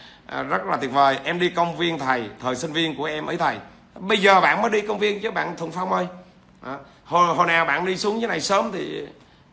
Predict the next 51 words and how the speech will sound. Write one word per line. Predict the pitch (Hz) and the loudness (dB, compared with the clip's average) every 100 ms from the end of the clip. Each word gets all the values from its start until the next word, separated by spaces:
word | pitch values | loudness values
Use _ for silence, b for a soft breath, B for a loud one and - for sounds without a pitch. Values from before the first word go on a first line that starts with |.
| - - | -20 -12
à, | 139 135 135 135 135 135 135 131 127 | -8 -6 -4 -4 -4 -4 -6 -6 -6
uống | - 208 | -6 -4
cà | 165 | -2
phê | 165 175 165 | 2 4 4
với | 170 | 2
mình | 185 156 | 2 2
nhá, | 156 196 220 - | 2 0 0 -4
bạn | 127 | -6
Thuận | 147 | -4
Phong | 147 165 | -2 4
ơi. | 180 180 | 4 2
Bạn | 139 | 0
Thuận | 151 | 0
Phong | 165 180 | 0 0
đang | 175 | 0
ở | 143 131 160 | 0 0 0
Bình | 180 156 | -2 0
Phước | 208 226 | 0 0
các | 220 208 202 | 0 -2 -2
bạn. | 120 135 - B B B - | -4 -4 -10 B B B -8
Và | 131 | -4
chạy | 135 127 147 | -2 -2 -2
từ | 165 | -2
Bình | 151 | -2
Phước, | 139 214 240 B B B - | 2 4 4 B B B -10
à, | 143 | -8
về | 135 156 151 | 0 0 2
Sài | 156 | 2
Gòn | 151 151 147 | 2 2 0
tham | 175 | -2
gia | 180 | 0
các | 175 185 | 0 0
lớp | 220 226 | 2 2
học | 156 - | 2 2
của | 196 | 6
mình. | 202 151 - - | 6 4 -2 -16
Đầy | - 156 156 | 0 2 6
đủ | 160 | 8
hết. | 247 285 - - - | 8 6 -2 -16 -16
À, | 147 175 185 180 | -12 -10 -4 0
rất | 254 | 4
là | 240 170 | 4 2
tuyệt | 165 | 6
vời. | 175 170 156 | 6 4 0
Bạn | 143 | -2
Thuận | 170 165 | -2 -4
Phong | 160 185 | -2 -2
rất | 220 | -2
là | |
tuyệt | 175 165 | 0 2
vời. | 151 | 2